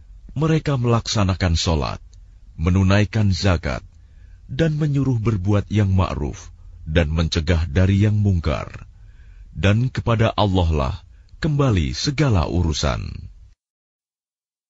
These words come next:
Dan jika mereka orang-orang musyrik mendustakan engkau Muhammad, begitu pula lah kaum-kaum yang sebelum mereka,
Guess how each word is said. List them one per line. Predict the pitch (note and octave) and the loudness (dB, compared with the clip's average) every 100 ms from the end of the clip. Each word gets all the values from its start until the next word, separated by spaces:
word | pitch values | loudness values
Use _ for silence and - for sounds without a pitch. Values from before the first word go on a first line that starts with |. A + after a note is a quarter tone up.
| _ - | _ -2
Dan | F#2+ B2+ D3 C3 | 4 6 4 2
jika | C3 C#3 C3+ | 0 4 4
mereka | B2+ A#2 A#2 - B2+ - | 4 4 2 2 0 2
orang-orang | G#2+ A#2+ B2 B2+ G#2+ A2 G#2 | 2 4 2 2 2 4 4
musyrik | G2+ G2+ - D#2 C2+ - - - - - - - - | 4 4 2 0 -2 -8 -18 -16 -16 -14 -14 -16 -14
mendustakan | - C#3 D#3 D#3+ - C3+ C3 A#2 G2+ - | -2 0 4 4 4 2 4 4 2 4
engkau | G2 F#2+ G#2 A2 | 2 6 6 6
Muhammad, | G#2+ F#2+ E2 C#2 A#1+ - - - - - - - - - - - - | 6 6 4 4 0 -4 -14 -20 -20 -18 -16 -18 -16 -16 -14 -14 -10
begitu | E2+ G#2 A2 C#3 - C3+ | 2 4 6 6 6 2
pula | A#2+ A#2+ A#2 | 4 6 6
lah | A#2 A2+ G2 | 6 4 2
kaum-kaum | A2 G#2+ G2 - G2 G#2 | 4 4 4 4 6 6
yang | G2 G2+ | 6 6
sebelum | F#2+ - G#2+ A2 A2+ | 4 2 4 4 4
mereka, | G#2+ G2+ E2 D2+ G#1+ G1+ | 4 4 4 2 0 -2